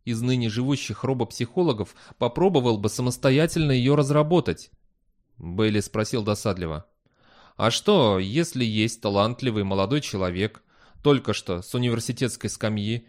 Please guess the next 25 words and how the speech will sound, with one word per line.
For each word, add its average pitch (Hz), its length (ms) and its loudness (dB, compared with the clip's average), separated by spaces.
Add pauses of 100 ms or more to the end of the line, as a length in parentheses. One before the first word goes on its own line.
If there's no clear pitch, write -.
(160)
ещё 113 280 -2
никому 143 340 2
не 135 140 2
известный, 123 460 0
но...» 143 260 -2 (180)
«Нет, 131 460 2
мистер 139 360 -2
Бейли, 107 280 0
нет. 123 640 -2 (260)
О 101 100 -4
таком 123 320 2
человеке 131 500 0
я 117 160 0
бы 139 120 -2
знал. 127 440 -4 (480)
Он 196 180 2
бы 185 100 6
стажировался 170 720 4
в 120 40 -2
моей 143 200 2
лаборатории. 135 800 2 (360)
Он 135 220 2
бы 131 80 4
какое-то 147 480 4
время 135 460 0